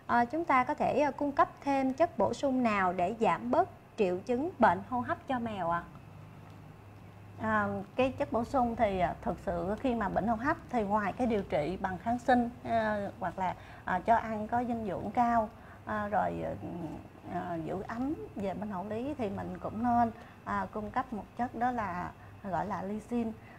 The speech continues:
Speaker 2: Lysine
Speaker 1: Ừ.
Speaker 2: là một cái axit amin thiết yếu trong cơ thể, nhưng mà bản thân cơ thể không có tổng hợp được, cho nên phải nhờ lấy ở cái thức ăn, lấy nguồn thức ăn ở ngoài. Thì, ờ, cái lysine đó nó sẽ, ừm, nó sẽ,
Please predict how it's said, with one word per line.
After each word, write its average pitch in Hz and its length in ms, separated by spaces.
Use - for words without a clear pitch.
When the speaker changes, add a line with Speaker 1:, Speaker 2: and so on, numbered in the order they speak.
Speaker 2:
Lysine 240 360
Speaker 1:
Ừ. 220 60
Speaker 2:
là 196 100
một 175 220
cái 247 120
axit 220 320
amin 226 500
thiết 285 260
yếu 294 260
trong 220 160
cơ 208 140
thể, 196 380
nhưng 226 120
mà 175 280
bản 202 220
thân 247 240
cơ 220 100
thể 196 260
không 233 200
có 226 60
tổng 214 220
hợp 220 200
được, 180 260
cho 226 80
nên 214 240
phải 190 280
nhờ 196 540
lấy 240 300
ở 185 260
cái 240 80
thức - 200
ăn, 220 160
lấy 240 100
nguồn 240 340
thức 233 160
ăn 214 160
ở 196 80
ngoài. 208 340
Thì, 208 200
ờ, 185 320
cái 240 140
lysine 240 400
đó 226 260
nó 247 160
sẽ, 185 240
ừm, 214 400
nó 240 80
sẽ, 220 360